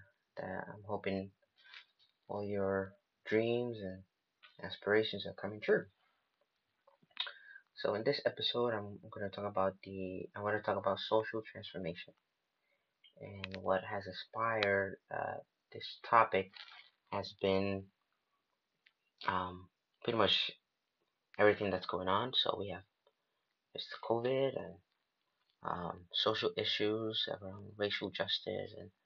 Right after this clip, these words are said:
um, police brutality and, um, unfunding the police and, uh,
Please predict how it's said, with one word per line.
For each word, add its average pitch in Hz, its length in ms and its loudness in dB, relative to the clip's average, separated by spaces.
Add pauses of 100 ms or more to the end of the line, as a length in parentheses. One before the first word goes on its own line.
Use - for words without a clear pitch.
(580)
um, 90 460 -4 (200)
police 98 220 -2
brutality 104 1040 2
and, 95 180 -14 (920)
um, - 320 -6 (480)
unfunding 101 420 -2
the 98 60 -10
police 107 640 0
and, 92 260 -14 (260)
uh, 92 320 -12